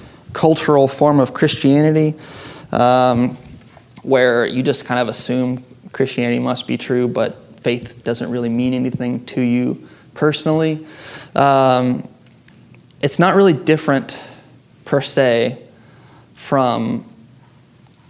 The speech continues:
faith that is infused with God's grace, and which is true faith that counts before God.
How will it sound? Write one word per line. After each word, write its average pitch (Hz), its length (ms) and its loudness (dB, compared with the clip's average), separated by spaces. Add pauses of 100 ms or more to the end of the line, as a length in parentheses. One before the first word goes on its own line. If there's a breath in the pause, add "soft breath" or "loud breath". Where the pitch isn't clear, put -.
(520 loud breath)
faith - 600 -4
that 123 200 0
is 120 120 -2
infused 123 420 -4
with 113 140 -10
God's 104 280 -4
grace, - 400 -2
and 120 120 -2
which 117 160 -6
is 117 200 -8
true - 280 -4
faith - 340 -10
that - 140 -10
counts - 260 -14
before - 320 -14
God. - 400 -8